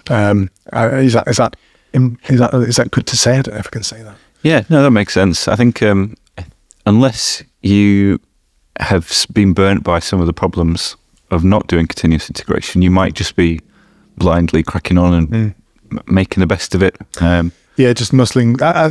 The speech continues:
Speaker 1: I think the key thing is, you know, w-, what do you do to get your changes into a production environment or in front of the customer? Um, you know, the, the, it depends on the type of application, depends how complicated it is. Is it a website? Is it a, is it a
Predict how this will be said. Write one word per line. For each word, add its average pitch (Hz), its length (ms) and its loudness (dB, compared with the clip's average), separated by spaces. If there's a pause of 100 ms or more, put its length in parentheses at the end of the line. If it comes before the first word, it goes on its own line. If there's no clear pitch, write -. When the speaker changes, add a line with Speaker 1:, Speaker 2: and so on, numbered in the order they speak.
Speaker 1:
I 151 60 2
think 226 160 2
the 139 80 0
key 147 180 2
thing 131 180 2
is, 120 280 0 (280)
you 160 80 2
know, 127 140 2
w-, 131 160 -4 (320)
what 180 220 0
do 170 80 2
you 160 60 2
do 127 160 4
to - 120 -4
get 120 260 2 (180)
your 120 180 2
changes 113 420 2
into 110 560 2
a 104 100 -2
production 110 340 0
environment 107 320 2
or 101 80 2
in 110 60 0
front 113 180 0
of 104 40 -2
the 107 80 0
customer? 101 420 0 (140)
Um, 104 400 0 (480)
you 120 80 2
know, 110 140 4
the, 117 140 2
the, 113 180 0 (220)
it 131 40 2
depends 135 380 2
on 117 80 2
the 113 60 2
type 117 220 0
of - 280 -6
application, 127 720 0
depends 110 260 0
how 107 80 2
complicated 113 480 0
it 113 80 2
is. 110 100 0
Is 110 180 2
it 110 40 4
a 104 80 2
website? 110 460 0
Is 113 160 0
it 110 120 2
a, 110 80 -6 (100)
is 110 140 -2
it 110 60 0
a 110 120 -2